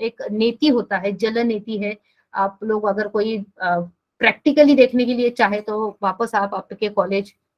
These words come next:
स्टे-, स्टेट तकमीलुद्दीन आ सकते हैं, हम एक practical section भी, अ, अरेंज कर सकते हैं, जिसको अगर ये पंचकर्म या इलाज भी तदबीर जो है देखना है तो आप लोग वो भी एक arrange कर सकते हैं कहीं,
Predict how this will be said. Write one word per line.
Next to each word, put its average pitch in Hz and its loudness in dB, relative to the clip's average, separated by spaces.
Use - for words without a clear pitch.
स्टे-, - -10
स्टेट 226 -2
तकमीलुद्दीन 220 0
आ 202 6
सकते 247 -2
हैं, 285 0
हम 233 2
एक 233 -2
practical 254 2
section 220 -2
भी, 302 -2
अ, 196 -4
अरेंज 196 4
कर 202 2
सकते - -6
हैं, 170 -4
जिसको 202 -6
अगर 208 0
ये 214 -2
पंचकर्म 214 0
या 202 0
इलाज 220 2
भी 226 -2
तदबीर 220 -2
जो 202 0
है 196 2
देखना 202 -2
है 220 0
तो 233 2
आप 208 2
लोग 208 -4
वो 233 6
भी 254 2
एक 254 2
arrange 202 2
कर 202 4
सकते 196 -4
हैं 202 -4
कहीं, 202 -4